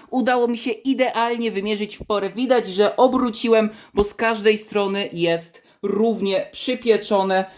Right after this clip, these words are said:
Także, no wiadomo, takie pojedyncze bąble to nic nie szkodzi. Generalnie chodzi, żeby nie było spalone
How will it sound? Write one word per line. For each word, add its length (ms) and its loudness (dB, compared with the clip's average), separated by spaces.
Także, 480 0
no 240 0
wiadomo, 320 2
takie 260 -4
pojedyncze 520 -2
bąble 360 0
to 80 -2
nic 220 -2
nie 100 0
szkodzi. 400 0
Generalnie 340 0
chodzi, 200 -4
żeby 200 -6
nie 120 -2
było 260 4
spalone 720 0